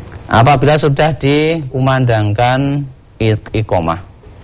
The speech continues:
maka tidak ada sholat. Lah, kecuali ya sholat wajib tadi, kita mendatangi yang wajib. Jangan sampai malah kita mendahulukan yang sunnah, padahal sudah diseru,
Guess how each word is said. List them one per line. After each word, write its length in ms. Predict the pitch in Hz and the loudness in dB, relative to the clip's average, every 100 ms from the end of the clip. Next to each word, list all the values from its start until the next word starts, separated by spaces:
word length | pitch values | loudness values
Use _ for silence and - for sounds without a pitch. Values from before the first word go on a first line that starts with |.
| - | -4
maka 220 | 107 98 135 | 0 2 2
tidak 400 | 147 131 131 117 | 2 2 2 4
ada 80 | 110 | 2
sholat. 340 | 110 113 131 165 - - - - | 2 0 0 -2 -8 -20 -20 -10
Lah, 140 | - 92 | -4 -2
kecuali 720 | 104 - 107 85 80 120 165 160 - - - | -2 -2 0 0 0 0 -2 -6 -20 -20 -6
ya 160 | 98 90 | -2 -2
sholat 320 | 110 110 110 | 0 0 0
wajib 340 | 117 123 123 | 0 0 -2
tadi, 320 | - 123 117 101 110 - | -2 -6 -4 -8 -8 -12
kita 240 | - - 110 | -8 -2 0
mendatangi 640 | 113 98 90 90 95 120 | 2 2 2 0 0 2
yang 160 | 110 95 | 2 0
wajib. 380 | 90 92 - 104 - - - - - - - - - | -2 -6 -6 -6 -8 -18 -20 -20 -20 -20 -20 -14 -2
Jangan 200 | 80 80 | 0 0
sampai 580 | 82 76 107 131 165 165 - | 0 0 2 2 2 -6 -12
malah 280 | - 101 95 101 | -4 -2 0 -2
kita 240 | 95 117 | 0 2
mendahulukan 840 | 127 127 117 104 95 90 82 113 120 | 2 4 4 4 2 2 0 0 2
yang 220 | 101 101 | 2 0
sunnah, 400 | 98 113 120 107 110 - | -2 -2 -2 -2 -6 -8
padahal 380 | - 95 101 120 | -6 -4 -2 -2
sudah 400 | 123 113 127 151 151 - - - - | -2 -2 0 -2 -4 -18 -20 -20 -4
diseru, 640 | 135 113 131 104 127 151 | 2 2 2 2 2 2